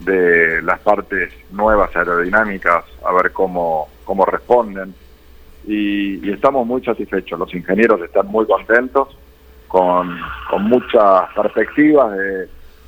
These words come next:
de lo que se le puede sacar todavía a este nuevo modelo en cuanto a performance, así que de a poquito seguramente vamos a tener un auto cada vez más confiable y cada vez más rápido.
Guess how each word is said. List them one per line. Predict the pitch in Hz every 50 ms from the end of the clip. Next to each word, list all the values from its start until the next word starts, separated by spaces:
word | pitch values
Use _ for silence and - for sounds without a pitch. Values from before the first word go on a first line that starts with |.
| - -
de | - 107 104
lo | 113 107
que | 110 107
se | - 117
le | 107 113 110
puede | - 139 147 139 127
sacar | - 120 113 - 131 131 131 123
todavía | - 113 107 110 107 107 110 113 113 113 107 101 98 98 92 92 - -
a | 95 104
este | 95 - 101 95
nuevo | 104 107 104 104
modelo | 101 101 101 107 117 123 127 139 143 143 - - - - - - - - -
en | - 92 -
cuanto | - 95 95 - 98
a | 92
performance, | - 110 - - - 90 92 98 104 120 131 143 147 - - - - - - - - - - - - - - -
así | 98 - - 107 98
que | - - 104
de | 101 95 92 101
a | 104 101
poquito | - 98 - - 120 107 - 117 113 98 -
seguramente | 95 98 101 104 101 95 98 101 104 104 - - 98 92 90 87 87 82
vamos | 80 95 95 98 95 - 82
a | 85
tener | - 95 92 92 95
un | 92 87 90
auto | 92 95 95 - - 92 90 87 85 85 87 85 -
cada | - - 92 90 90
vez | 87 87 95
más | 104 98
confiable | - 98 95 87 - - 95 101 101 104 101 101 95
y | -
cada | - 85 85
vez | 82 82 85
más | 82 -
rápido. | 87 80 - - - 107